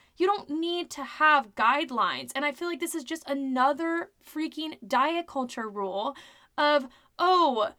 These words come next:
let's now obsess about everything in our cycle and have to do these specific things during that timeline." And I feel the most nervous or sensitive talking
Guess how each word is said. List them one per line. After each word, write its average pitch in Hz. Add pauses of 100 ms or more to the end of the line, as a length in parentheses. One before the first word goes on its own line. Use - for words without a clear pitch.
(380)
let's 330
now 311
obsess 269
about 233
everything 285
in 240
our 214
cycle 214 (280)
and 240
have 277
to 277
do 254
these 240
specific 226
things 208 (240)
during 226
that 196
timeline." - (580)
And 320 (320)
I 294
feel 359 (160)
the 381
most 302
nervous 262
or 233
sensitive 269 (200)
talking 262